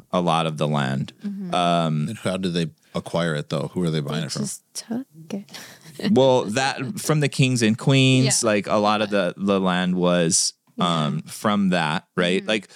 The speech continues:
Speaker 1: when the Great Mahele happened, the land got split up,
Speaker 2: Mm-hmm.
Speaker 1: right?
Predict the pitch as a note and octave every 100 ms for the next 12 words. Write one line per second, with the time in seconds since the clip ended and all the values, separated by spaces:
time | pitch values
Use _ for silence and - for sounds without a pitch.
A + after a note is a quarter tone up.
0 | - - A#2 B2+ G#2+ B2 - C3 A#2 G#2+
1 | G2+ G#2 F#2+ A2+ B2+ C3 - G2+ G#2+ G2
2 | E2+ F#2+ F#2 G2 G#2+ F2+ C#2 - - G#2
3 | F#2 D#2+ B1+ _ - G#3 G#3 F3+ G2+